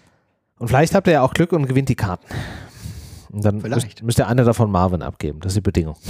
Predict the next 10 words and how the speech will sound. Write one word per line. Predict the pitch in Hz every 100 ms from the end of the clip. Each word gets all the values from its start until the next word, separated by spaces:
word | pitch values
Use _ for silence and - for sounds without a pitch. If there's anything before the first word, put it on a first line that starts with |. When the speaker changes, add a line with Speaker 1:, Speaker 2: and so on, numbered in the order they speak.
| - - -
Speaker 2:
<laughs> | - - 107 - 233
Weil | 196
ich | 196
das | 165
jetzt | 143 135
gesagt | 127 120 127 113
habe, | 98 98
genau | 107 98 101
so. | 110
<laughs> | 110